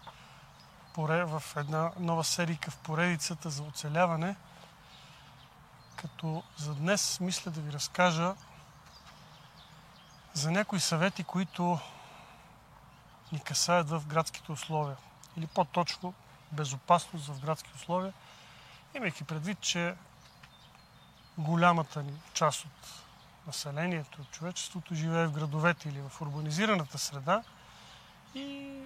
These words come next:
значително по-малка част са в извън населените места или пък когато те се използват за туризъм и различни видове развлечения и хобита.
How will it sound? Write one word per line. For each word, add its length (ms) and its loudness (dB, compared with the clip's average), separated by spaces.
значително 600 -4
по-малка 480 6
част 380 4
са 240 -2
в 180 2
извън 360 6
населените 600 2
места 600 6
или 220 2
пък 260 -4
когато 560 2
те 100 0
се 140 -4
използват 500 0
за 100 -4
туризъм 560 0
и 80 -4
различни 420 -6
видове 280 -4
развлечения 580 -2
и 20 -6
хобита. 440 -2